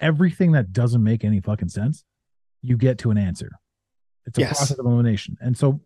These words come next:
Speaker 1: in my life, I'm dwindling things down.
Speaker 2: Yes.
Speaker 1: And people want answers. I don't want answers anymore. I wanna, I wanna unload useless information.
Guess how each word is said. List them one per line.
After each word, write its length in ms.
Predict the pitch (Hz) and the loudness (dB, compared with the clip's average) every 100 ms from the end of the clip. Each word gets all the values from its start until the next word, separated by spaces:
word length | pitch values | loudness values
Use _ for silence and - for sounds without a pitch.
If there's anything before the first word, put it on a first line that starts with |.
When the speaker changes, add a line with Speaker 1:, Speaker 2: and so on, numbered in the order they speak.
| - | 0
Speaker 1:
in 180 | 160 | 4
my 160 | 160 196 | 4 4
life, 320 | 208 185 147 | 2 2 0
I'm 220 | - 151 123 | 0 0 2
dwindling 420 | 123 139 131 117 | 2 2 2 0
things 240 | 123 113 | 0 -2
down. 280 | 101 95 - _ _ _ _ - | -4 -12 -18 _ _ _ _ -6
Speaker 2:
Yes. 140 | - | -2
Speaker 1:
And 120 | 165 | 2
people 220 | 180 247 233 | 2 2 4
want 220 | 240 277 | 4 2
answers. 460 | 220 - - - _ _ 110 | 0 -4 -12 -16 _ _ -2
I 60 | |
don't 140 | 151 165 | 2 4
want 180 | 190 160 | 4 4
answers 300 | 117 104 101 | 2 -2 -2
anymore. 420 | 92 92 101 - - | 0 -2 -6 -12 -2
I 100 | 131 | 2
wanna, 320 | 139 135 131 | 4 2 0
I 80 | 139 | 0
wanna 240 | 135 131 - | 0 0 2
unload 500 | 151 139 139 127 123 | 2 4 4 2 0
useless 400 | 143 123 120 107 | 0 0 -2 -4
information. 560 | 110 107 139 123 101 | -2 0 0 -2 -8